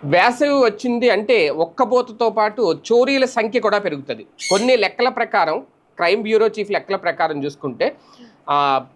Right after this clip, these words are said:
ఒక గ-, ప్రతి ఏడాదికి కూడా ఒక ఇరవై శాతం దొంగతనాలు పెరుగుతా ఉంటాయంట. ఎందుకంటే, ఆ, వేసవి సెలవుల్లో ఎక్కువ ఇళ్ళకి తాళాలు వేసి ఊర్లు వెళ్తా ఉంటారు, ఆ, ఎక్కువ శాతం ఇళ్లలో ఉండరు. ఇలాంటి నేపథ్యంలో దొంగతనాలు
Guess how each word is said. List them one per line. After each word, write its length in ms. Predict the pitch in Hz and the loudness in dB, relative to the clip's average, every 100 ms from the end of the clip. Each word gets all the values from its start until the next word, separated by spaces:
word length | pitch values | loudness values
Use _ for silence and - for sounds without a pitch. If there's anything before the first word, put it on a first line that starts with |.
| _ - | _ -6
ఒక 180 | 196 220 | -2 0
గ-, 280 | 214 165 170 | 0 0 -2
ప్రతి 340 | 196 196 262 | -2 -4 0
ఏడాదికి 480 | 240 220 220 214 214 | 0 2 0 0 -2
కూడా 180 | 214 226 | 0 0
ఒక 160 | 208 | 0
ఇరవై 240 | 196 208 226 | 0 2 0
శాతం 380 | 233 226 247 | 0 -2 -2
దొంగతనాలు 440 | 214 214 226 226 214 | -2 -2 0 0 0
పెరుగుతా 340 | 196 190 190 | 0 0 2
ఉంటాయంట. 400 | 147 127 120 113 | 0 0 -4 -4
ఎందుకంటే, 580 | - 220 240 226 185 165 - _ _ - | -4 -2 0 2 2 0 -6 _ _ -6
ఆ, 160 | 160 156 | -2 0
వేసవి 440 | 151 190 220 240 | 2 0 2 -2
సెలవుల్లో 440 | 220 208 202 202 196 | 0 0 2 2 2
ఎక్కువ 380 | 175 - 185 - | 0 0 0 0
ఇళ్ళకి 280 | 180 202 208 | 0 0 0
తాళాలు 380 | 202 180 196 190 | -2 0 0 0
వేసి 220 | 180 175 | -2 -4
ఊర్లు 280 | 165 180 180 | -2 2 2
వెళ్తా 260 | 165 165 | 0 0
ఉంటారు, 420 | 160 151 156 147 151 _ _ _ - | 0 0 0 0 -4 _ _ _ -2
ఆ, 160 | 151 | 0
ఎక్కువ 320 | 151 170 226 214 | 0 -2 0 2
శాతం 340 | 208 185 185 | 2 0 0
ఇళ్లలో 320 | 180 180 196 175 | 0 2 4 4
ఉండరు. 460 | 156 165 160 156 - _ - | 2 0 -2 -2 -6 _ 0
ఇలాంటి 300 | 196 247 240 | 2 2 0
నేపథ్యంలో 720 | 220 202 214 175 180 180 160 | -2 0 -4 -2 0 2 0
దొంగతనాలు 800 | 139 139 190 233 233 226 233 214 | 0 0 0 2 0 0 0 0